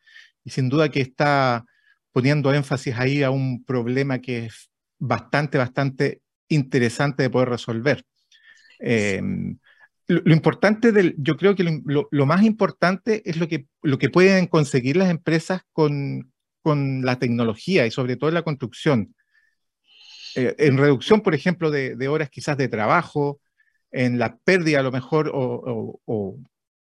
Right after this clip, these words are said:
Speaker 1: ¿no es cierto?, reducir las pérdidas en el, en algún presupuesto, los que tengan, etcétera.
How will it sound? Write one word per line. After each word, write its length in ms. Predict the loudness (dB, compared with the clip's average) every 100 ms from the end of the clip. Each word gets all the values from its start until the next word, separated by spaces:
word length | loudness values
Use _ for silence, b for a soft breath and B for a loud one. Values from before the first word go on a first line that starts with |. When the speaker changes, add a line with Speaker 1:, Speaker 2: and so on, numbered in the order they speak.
| _ _ -4
Speaker 1:
¿no 100 | 0
es 60 |
cierto?, 260 | 2 4 6
reducir 400 | 6 4 4 4
las 140 | 4
pérdidas 400 | 4 4 4 4
en 60 | 2
el, 100 | 0
en 160 | -2 -2
algún 260 | -2 -4
presupuesto, 760 | -2 -4 -4 2 4 4 0 0
los 160 | -2 -6
que 100 | -4
tengan, 380 | -2 -2 -4
etcétera. 440 | -4 -6 -6 -8